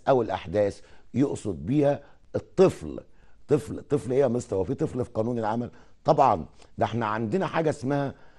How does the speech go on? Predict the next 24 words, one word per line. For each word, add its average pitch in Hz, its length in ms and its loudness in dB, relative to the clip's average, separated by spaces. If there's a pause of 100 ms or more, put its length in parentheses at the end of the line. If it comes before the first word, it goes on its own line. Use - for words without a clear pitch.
(180)
قواعد 147 540 6
تشغيل 117 580 -2
الأطفال. 104 560 -4 (560)
مين 139 160 0
هو 147 220 2
الطفل؟ 170 420 -2 (460)
القانون 127 400 -2
حدد 135 400 0
الطفل 117 440 -4
أو 98 160 -4
الحدث 127 440 0
من 104 220 -2 (460)
سن 165 400 0
أربعتاشر 113 680 0
سنة 175 340 -2 (340)
لسن 151 440 0
تمنتاشر 117 520 -2
سنة. 82 280 -6 (880)
الطفل 131 380 0
هنا 135 160 2
اللي 104 140 0
يقصده 104 380 -2 (300)
أو 107 100 6
الحدث 139 440 0